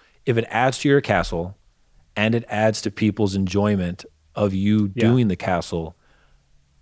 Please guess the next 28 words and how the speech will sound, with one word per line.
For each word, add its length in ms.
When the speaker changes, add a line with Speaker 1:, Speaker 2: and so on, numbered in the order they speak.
Speaker 1:
I 120
think 200
that's 200
as 140
good 200
as 140
you 80
can 160
get 180
it 140
Speaker 2:
For 100
sure. 380
For 40
Speaker 1:
until 220
the 80
Speaker 2:
sure. 120
Speaker 1:
wave 280
comes. 380
Speaker 2:
Yeah. 260
If 100
you 80
can 120
enjoy 360
the 100
process 560
of 140
castle 340
building 500